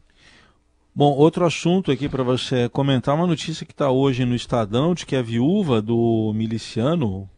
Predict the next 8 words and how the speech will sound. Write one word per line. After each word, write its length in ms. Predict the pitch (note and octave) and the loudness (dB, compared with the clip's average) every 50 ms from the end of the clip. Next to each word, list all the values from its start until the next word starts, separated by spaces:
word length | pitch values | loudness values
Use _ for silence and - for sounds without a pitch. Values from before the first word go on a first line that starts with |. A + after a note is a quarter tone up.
| - - - | -20 -20 -18
o 20 | |
capitão 320 | - - - _ - A#2+ A2 | -16 -16 -16 _ -8 -6 -6
Adriano 380 | A2 G2+ G#2+ A2 A2 A2 G#2+ | -6 -4 -6 -6 -6 -6 -6
da 160 | G2 G#2 G#2 | -4 -4 -4
Nóbrega, 680 | G2+ G2+ A2+ C3+ D3+ D3+ C#3+ B2+ A2 G2 F#2+ F#2+ F2+ - _ _ _ _ _ _ _ - - _ _ _ _ _ _ _ | -4 -2 0 0 0 0 0 -2 -2 -2 -4 -8 -10 -12 _ _ _ _ _ _ _ -20 -20 _ _ _ _ _ _ _
ligada 400 | - G2+ G2+ F#2+ G#2+ A2 A#2 A2+ | -14 -10 -8 -6 -6 -4 -4 -4
à 20 | G#2+ | -6
rachadinha 840 | F#2+ A2 G#2 - - A2+ G2+ F#2 F#2 G#2 B2 D3+ D#3+ C#3 A2+ F#2+ | -6 -8 -8 -8 -8 -8 -8 -8 -8 -6 -4 -4 -2 -2 -4 -4